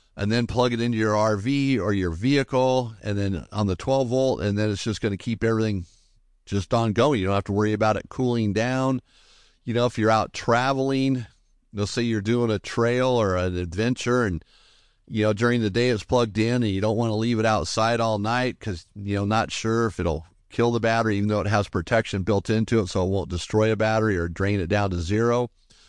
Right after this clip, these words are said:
But you don't wanna take a chance. You could, or maybe for convenience, you could bring it in a motel room with you and just plug it into the wall. That's how you, you know, universally are, or,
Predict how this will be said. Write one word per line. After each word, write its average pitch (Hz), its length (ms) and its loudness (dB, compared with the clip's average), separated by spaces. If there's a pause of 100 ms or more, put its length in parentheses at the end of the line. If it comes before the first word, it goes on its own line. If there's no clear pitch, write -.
(120)
But 117 120 0
you 117 80 4
don't 113 120 2
wanna 117 180 0
take 113 200 -2
a 107 80 0
chance. 123 400 -2
You 120 60 -4
could, 120 180 -2
or 120 180 2
maybe 127 300 0
for 123 160 -2
convenience, 123 540 0
you 104 40 -10
could 101 120 -6
bring 117 160 2
it 120 80 2
in 117 80 0
a 117 40 0
motel 127 460 2
room 95 180 -2
with 87 160 -6
you 101 60 -4
and 95 100 -2
just 92 140 -6
plug 113 220 0
it 107 60 -2
into 113 220 -2
the 113 80 0
wall. 120 380 -2 (540)
That's 175 260 4
how 185 120 4
you, 139 380 0
you 123 200 0
know, 117 140 0
universally 120 680 0
are, 98 320 2
or, 98 320 0